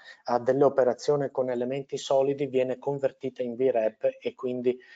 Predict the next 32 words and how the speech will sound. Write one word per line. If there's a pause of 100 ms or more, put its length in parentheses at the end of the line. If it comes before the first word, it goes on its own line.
(140)
non
è
più
para-,
non
è
più
parametrica. (720)
Eh,
ha
forse
qualche
consiglio
per
l'esportazione,
importazione
da
Revit? (500)
Allora, (540)
se
Revit
Structure
e
quindi
dobbiamo
importare,
o
Revit
Map,
per
cui
specifico,